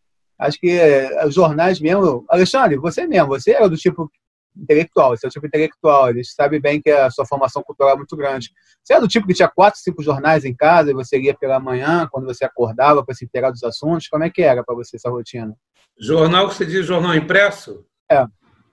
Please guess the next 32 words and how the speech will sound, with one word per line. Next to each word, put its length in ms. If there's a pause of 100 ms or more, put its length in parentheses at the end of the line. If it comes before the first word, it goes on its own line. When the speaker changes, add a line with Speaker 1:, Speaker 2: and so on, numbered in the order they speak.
(1400)
Speaker 2:
É, 280
eu, 380
eu 80
sou 180
da 220
época, 420
né, 140
cara? 340
Isso 320
aí 120
entrega 480
legal, 400
né? 280
Eu 100
sou 180
da 180
Speaker 1:
<laughs> 20
Speaker 2:
época 380
em 60
que 720
a 100
gente, 720 (640)
<coughs> 460
ainda 240
mais 160
a 60
gente 200
que 80
é 40
de 100
esquerda, 680
né? 60